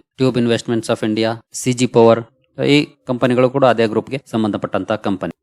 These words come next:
So ಬೇಕಿದ್ರೆ ಸ್ಟಡಿ ಮಾಡ್ಬೋದು. ಹಾಗೆ ಉಗರ್ ಶುಗರ್ ಬಗ್ಗೆ ಕೂಡ ಸಾಕಷ್ಟು ಪ್ರಶ್ನೆಗಳು ಕಾಮೆಂಟ್ ಸೆಕ್ಷನ್ ಅಲ್ಲಿ ಬರ್ತಾ ಇರ್ತವೆ. ಈ ಕಂಪನಿ ಖಂಡಿತ ತುಂಬಾನೇ ರಿಸ್ಕಿ ಕಂಪನಿ ಅಂತ ಹೇಳಿಕ್ ಬಯಸ್ತೀನಿ. ಯಾಕಂದ್ರೆ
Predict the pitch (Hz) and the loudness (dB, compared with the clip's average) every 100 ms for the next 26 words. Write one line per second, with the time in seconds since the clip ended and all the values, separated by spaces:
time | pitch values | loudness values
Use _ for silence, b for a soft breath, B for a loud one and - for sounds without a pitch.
0 | _ _ 135 131 131 139 - 113 104 90 | _ _ -8 -6 -4 -6 -4 -2 0 -2
1 | 85 85 - _ - 151 147 143 139 160 | -4 -8 -14 _ -2 0 0 0 2 2
2 | - 135 135 127 123 117 127 117 110 - | 2 2 4 4 0 0 2 2 0 -2
3 | 113 - 113 - 110 107 104 101 101 98 | -6 -4 -6 -4 -4 -2 0 -2 -4 -8
4 | - 104 101 95 90 92 90 85 92 - | -8 -4 -4 -4 -4 -2 -4 -4 -10 -10
5 | _ _ - 147 139 131 123 120 113 113 | _ _ -2 -2 0 -2 0 -4 -2 -2
6 | 113 113 107 - 110 123 127 127 127 123 | -2 -2 -4 -2 -4 -4 2 2 4 4
7 | 117 101 - 104 - 101 107 104 95 95 | 2 0 -8 -10 -8 -4 -2 -2 -2 -2
8 | 98 - 92 - 117 113 104 101 | -2 -2 -4 -4 -6 -4 -4 -4